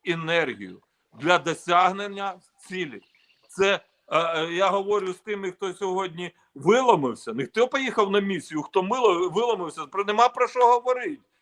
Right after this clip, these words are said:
Вони живуть, як будто померлі. Ти знаєш, написано: «Ти носиш ім'я, як будто ти живий, а ти мертвий».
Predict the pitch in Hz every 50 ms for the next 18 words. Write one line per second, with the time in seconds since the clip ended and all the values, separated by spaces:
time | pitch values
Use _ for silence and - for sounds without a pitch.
0 | _ _ - 147 180 208 226 202 - 202 247 262 277 220 - 196 139 139 160 208
1 | - - - - 190 180 175 170 147 120 104 95 98 104 - - 143 156 196 214
2 | 208 180 202 180 220 202 196 214 202 202 - 214 208 226 240 226 - - 214 190
3 | - 220 214 214 233 220 202 180 - - - - - 156 160 156 196 233 - -
4 | 226 - - 247 220 175 165 247 254 277 247 180 - - 208 196 202 202 214 226
5 | 214 175 131 - _ 98 92